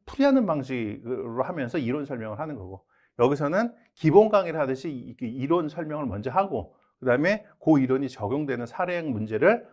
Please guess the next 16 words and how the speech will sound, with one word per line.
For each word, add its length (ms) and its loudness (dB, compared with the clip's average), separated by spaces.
어, 220 -8
보면서 600 2
결론만, 480 2
이론 220 0
설명 220 -4
방금 260 -10
했으니까 600 -12
결론만 640 2
그 80 -2
이론에 260 -4
적용하고 500 -10
내는 260 -8
방식으로 600 -4
사료형 320 -6
문제를 260 -8
보죠. 240 -20